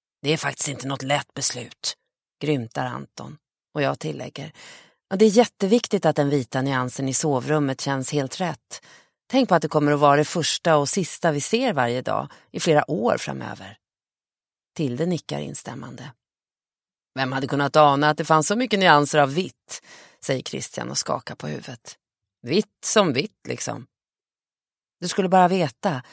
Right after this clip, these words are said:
vi fick med oss minst tjugo olika färgprover från butiken och de är alla väldigt olika.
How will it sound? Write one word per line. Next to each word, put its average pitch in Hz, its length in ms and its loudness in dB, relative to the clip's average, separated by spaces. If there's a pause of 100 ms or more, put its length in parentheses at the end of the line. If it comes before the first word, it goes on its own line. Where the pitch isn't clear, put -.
(300)
vi 196 60 -8
fick 226 160 0
med 220 140 4
oss 202 100 2
minst 196 240 2
tjugo 214 460 2
olika 160 300 0
färgprover 139 600 -2
från 135 260 -4
butiken 139 600 -10 (280)
och 190 60 -4
de 202 100 4
är 220 80 6
alla 208 280 4
väldigt 151 300 0
olika. 147 500 -6